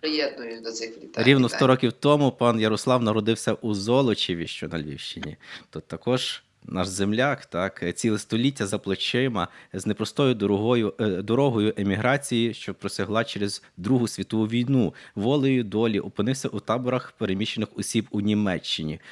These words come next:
Speaker 2: Тоді знайшов свою половинку другу, дружину Ольгу, з якою прожив сорок вісім років. І, е, я думаю, що, пане Остапе, таким людям варто дати,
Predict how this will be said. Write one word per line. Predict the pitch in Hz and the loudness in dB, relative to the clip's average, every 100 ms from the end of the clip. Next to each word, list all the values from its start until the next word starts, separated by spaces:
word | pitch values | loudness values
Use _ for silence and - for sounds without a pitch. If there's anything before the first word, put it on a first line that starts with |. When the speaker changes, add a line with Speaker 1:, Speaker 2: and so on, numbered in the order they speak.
| - | -18
Speaker 2:
Тоді | - 151 95 | -4 -4 -2
знайшов | 85 87 - 117 110 - | -6 -8 -6 -8 -10 -12
свою | - - 82 98 - - - - _ _ _ _ - | -18 -10 -4 -4 -6 -18 -20 -20 _ _ _ _ -4
половинку | 113 107 101 90 - 80 | 0 4 4 2 -2 -6
другу, | 85 82 80 | -4 -4 -6
дружину | 85 90 101 110 101 - | -6 -4 -2 0 -2 -4
Ольгу, | 90 76 73 76 | -4 -4 -6 -8
з | 76 | -8
якою | 76 113 95 | -6 -2 -2
прожив | - 76 95 104 | -4 -6 -6 -6
сорок | - 147 139 | -4 -4 -2
вісім | 82 - 98 - _ _ 92 | -4 -4 -6 -6 _ _ -4
років. | 92 80 - 85 - - - - - | -2 -4 -8 -14 -14 -18 -18 -16 -4
І, | 107 110 107 95 | 0 2 0 -2
е, | 107 | -4
я | 98 113 | -2 0
думаю, | 104 110 107 101 | 0 0 0 0
що, | 92 101 | -2 -4
пане | - 101 104 | -4 -4 -4
Остапе, | 101 - 113 - 104 92 - - - | -6 -2 -2 0 -2 -2 -6 -18 -20
таким | - 127 117 | -2 2 4
людям | 127 113 104 85 - _ _ _ - | 2 2 0 -2 -14 _ _ _ -4
варто | 104 117 - 95 - - | 0 0 0 -2 -2 -12
дати, | - 95 117 107 - 80 | -14 -6 0 0 0 -4